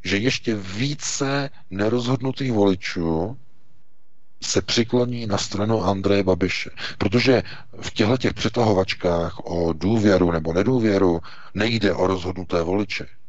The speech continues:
Protože rozhodnuté voliče nelze nikdy nějak přesvědčit, ani kdybyste jim přivedli, přivezli půl tuny klobás nebo půl tuny koblich, je nepřesvědčíte, protože o ty voliče se přece nehraje. Hraje se zhruba o dvacet procent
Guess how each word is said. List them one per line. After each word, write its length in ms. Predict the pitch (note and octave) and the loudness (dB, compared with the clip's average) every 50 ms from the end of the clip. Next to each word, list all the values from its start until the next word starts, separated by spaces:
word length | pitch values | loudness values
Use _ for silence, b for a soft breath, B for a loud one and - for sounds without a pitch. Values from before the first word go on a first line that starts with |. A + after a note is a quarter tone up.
| - - - | -12 -12 -8
Protože 320 | - - D#2 E2 F2 E2 | -8 -6 -4 0 0 2
rozhodnuté 500 | D#2 E2 D#2+ F2+ F2+ F#2 F#2+ F#2 F2+ E2 | 2 2 0 0 -2 -2 -2 0 0 0
voliče 360 | D#2+ D#2 D#2+ F2 E2+ - G#2 F#2 | 2 2 2 0 2 2 0 0
nelze 560 | E2+ F2 F2 F2 F#2 G2 F#2+ F2+ F2+ F2+ F2 | 0 0 2 4 4 4 2 2 0 -2 -2
nikdy 680 | E2 E2+ E2+ F2 F2 F2 E2 F2 F2 E2+ E2 E2 E2 D#2 B B A#2 G2+ - | -2 -6 -6 -6 -6 -6 -6 -2 0 2 2 2 2 0 B B -12 -10 -8
nějak 320 | E2 E2+ E2+ E2 E2+ E2 | -4 -2 0 0 0 0
přesvědčit, 580 | D#2+ - G#2+ - - G2+ F#2 - - F#2+ F#2 E2 | 0 -2 -4 -2 -2 -4 -4 -2 0 0 0 2
ani 180 | E2+ E2+ E2+ E2+ | 0 -2 -2 -4
kdybyste 360 | D#2+ D#2+ E2 E2+ - - E2+ | -4 -4 -4 -4 -4 -4 -4
jim 140 | E2+ E2+ E2+ | -4 -6 -6
přivedli, 420 | - - F2 E2+ E2+ D#2+ E2 F2 - - | -6 -6 -4 -2 -2 -2 -2 -4 -4 -4
přivezli 500 | - - F#2+ E2 F2 F2 D#2+ E2 F2+ F2 - - - | -4 -2 -2 0 0 0 0 2 2 2 0 0 -2
půl 220 | - F#2 F#2 F2+ - | 0 2 2 2 2
tuny 220 | - G2 F2+ F#2 F#2 | 0 0 0 0 0
klobás 580 | - - F2 D#2+ D2+ E2 E2 E2 D#2+ E2 - | 0 2 2 4 6 6 4 4 4 2 -2
nebo 180 | F#2 F2 E2 E2+ | -4 -4 -4 -4
půl 220 | - - F2+ F2 | -4 -4 -8 -8
tuny 220 | E2+ - F2 F2 E2+ | -6 -6 -6 -6 -4
koblich, 500 | - - E2 D2+ D#2+ E2 E2+ E2+ - - B B B B B B B B | -2 -2 -2 2 2 2 2 0 -2 -10 B B B B B B B B
je 140 | - E2 E2 | 0 2 2
nepřesvědčíte, 720 | E2+ E2 - A#2+ A2 - G2+ F2 - - F2 - - - | 2 2 0 0 0 0 -2 -2 -2 -4 -4 -4 -6 -6
protože 320 | - D2+ F2 F2+ F2+ F2 - - | -6 -4 -2 0 0 0 0 0
o 100 | - - | 0 -2
ty 160 | G2+ - - F#2 | 0 2 0 0
voliče 540 | D#2+ D#2+ E2+ F2+ F#2+ F#2+ - - G#2+ E2+ - - | 2 2 2 2 2 0 0 -2 -2 -2 -2 -6
se 260 | - - - - F2+ | -8 -6 -2 -2 -2
přece 340 | F2+ - F#2+ - - - G2 | -2 -2 -6 -4 -2 -2 -2
nehraje. 480 | F#2 F#2 F#2 F2 G2 G2+ G#2 G2 - - - B B B B B B B B B B B B B B B B B B B - | 0 0 0 2 2 2 2 0 -2 -6 -10 B B B B B B B B B B B B B B B B B B B 0
Hraje 260 | F#2 F2+ G2 A2 A#2+ | 2 4 4 4 4
se 200 | - - C3 G#2+ | 2 2 0 0
zhruba 560 | D#2+ D#2+ E2 D#2+ F#2+ G#2 A2+ G#2+ B2 C3 - | 0 0 -2 0 2 2 2 4 2 2 2
o 100 | - F2 | 2 2
dvacet 500 | E2+ E2+ F2+ G#2+ - - - C#3+ - - | 2 4 2 2 2 0 -4 -4 -4 -4
procent 560 | - G#2 G2 G2 - - - A2 G#2+ A2 G#2+ | -4 -4 -4 -4 -4 -4 -4 -4 -4 -4 -6